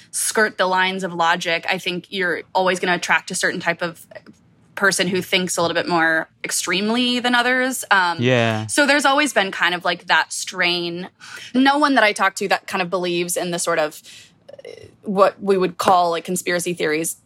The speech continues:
Speaker 1: likes the term B-anon. They're like, "We are not QAnon. We, we are
Speaker 2: Yeah.
Speaker 1: just looking at the evidence." You know, they're,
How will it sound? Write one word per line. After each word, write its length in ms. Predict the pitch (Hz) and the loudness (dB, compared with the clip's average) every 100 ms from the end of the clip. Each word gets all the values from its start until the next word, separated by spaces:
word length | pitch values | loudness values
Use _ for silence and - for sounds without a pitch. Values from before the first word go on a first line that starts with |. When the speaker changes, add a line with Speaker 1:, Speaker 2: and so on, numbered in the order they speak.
| _ - - - | _ -18 -18 -4
Speaker 1:
likes 360 | 226 214 - - | 2 2 2 -2
the 140 | 220 | 0
term 460 | - 208 180 165 - _ | 0 0 -2 -6 -10 _
B-anon. 600 | 202 190 165 - 85 120 220 | -4 0 0 2 0 -2 0
They're 160 | 202 | 0
like, 200 | 175 160 | 2 0
"We 140 | 170 165 | -2 0
are 60 | |
not 200 | 160 156 | 2 0
QAnon. 840 | - 240 214 190 180 175 170 165 151 - 185 - | 0 0 4 4 4 2 -2 -10 -16 -18 -18 -8
We, 520 | 170 139 127 107 - - _ - | -6 -6 -8 -10 -14 -20 _ -14
we 180 | 202 180 | -4 0
are 60 | 170 | 2
Speaker 2:
Yeah. 40 | |
Speaker 1:
just 360 | 135 - - - | 0 -2 -6 -4
looking 280 | 214 196 175 | -2 0 -2
at 80 | 294 | -2
the 120 | 156 | 0
evidence." 640 | 226 202 185 180 - - - | 0 0 -2 -4 -6 -8 -6
You 100 | 196 | -2
know, 140 | 170 | -2
they're, 360 | 175 180 175 175 | 0 0 0 -2